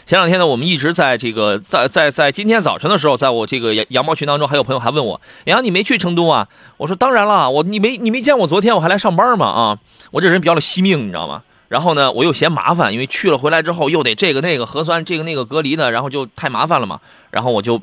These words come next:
没，我这个，我，呃，我就没去啊。但是很多新车咱们也在关注，呃，前两天节目呢，我们陆续也在关注这个城市上很多的这个新车型，咱们今天可以大概再来说几个。领克零三加刚出了一个叫做 Sign 的版本，一个定制版的车型。Sign 啊，在英文当中这个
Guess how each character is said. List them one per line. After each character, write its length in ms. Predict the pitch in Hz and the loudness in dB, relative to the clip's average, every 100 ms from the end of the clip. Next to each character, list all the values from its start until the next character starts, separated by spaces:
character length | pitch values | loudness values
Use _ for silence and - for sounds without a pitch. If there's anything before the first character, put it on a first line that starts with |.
| - | -4
没， 260 | 107 131 - | -2 -2 -2
我 120 | 120 117 | -10 -8
这 160 | 123 | -6
个， 180 | 107 107 | -6 -6
我， 140 | 95 117 | -6 -4
呃， 260 | 107 107 | -2 0
我 80 | 101 | -2
就 80 | 123 | -2
没 80 | 151 | -4
去 260 | - - 101 | -4 -4 -4
啊。 180 | 78 78 - - | -8 -12 -14 -8
但 140 | - 233 | 0 0
是 80 | 208 | 2
很 120 | 143 | 0
多 80 | 196 | 0
新 200 | 220 214 | 0 0
车 120 | 214 | 2
咱 140 | 151 | 0
们 80 | 185 | -2
也 80 | 117 | -2
在 100 | 110 | -2
关 220 | 190 220 | 0 0
注， 160 | 214 - _ - - | -2 -6 _ -20 -6
呃， 220 | - 104 | 0 0
前 100 | 190 | 2
两 100 | 185 | 0
天 200 | 160 190 | 0 0
节 100 | 139 | 0
目 80 | 156 | 0
呢， 80 | 160 | -2
我 60 | |
们 100 | 127 | 0
陆 100 | 175 | -2
续 120 | 143 | 0
也 80 | 131 | -2
在 100 | 110 | 0
关 180 | 113 165 | 0 0
注 140 | 175 | 0
这 100 | 139 | 0
个 60 | 123 | -2
城 180 | 117 135 | -4 -4
市 60 | 143 | -4
上 220 | 107 110 95 | -2 -4 -2
很 140 | 101 | -2
多 100 | 135 | 0
的 80 | 135 | 0
这 80 | 117 | -2
个 80 | |
新 180 | 98 151 | -4 -2
车 120 | 147 | 0
型， 200 | 147 120 135 - | 2 0 -2 -6
咱 100 | 101 | -10
们 80 | |
今 100 | 120 | -6
天 120 | 139 135 | -4 -2
可 100 | 117 | -2
以 80 | |
大 160 | - 117 | -2 -2
概 100 | 131 | -2
再 180 | 120 123 | 0 0
来 120 | 113 | 0
说 180 | - 160 | 2 0
几 140 | 120 | 0
个。 140 | 85 - - - - | -6 -8 -16 -12 -2
领 200 | 165 170 | 0 2
克 140 | 220 | 2
零 180 | 190 233 | 2 2
三 180 | 262 240 | 2 2
加 220 | 240 208 | 0 0
刚 180 | 202 185 | 0 -2
出 200 | - 185 | 0 0
了 60 | |
一 20 | 123 | 2
个 80 | |
叫 60 | 131 | 2
做 120 | 117 | 0
Sign 500 | - - 208 226 220 | 0 2 4 4 2
的 100 | 131 | 0
版 180 | 98 104 | 0 -2
本， 160 | 117 85 | -2 -2
一 40 | |
个 80 | 113 | -6
定 260 | - 175 139 | -2 -2 0
制 80 | |
版 100 | 139 | 0
的 60 | 92 | 0
车 140 | 107 | -4
型。 100 | 101 - - - | -6 -8 -14 -10
Sign 540 | - 262 294 196 95 | 0 2 4 2 -2
啊， 60 | - 101 | -8 -2
在 100 | 117 | 0
英 220 | 135 262 | 2 2
文 100 | 233 | 2
当 160 | 220 220 | 2 2
中 100 | 220 | 0
这 80 | |
个 200 | 135 113 | 2 2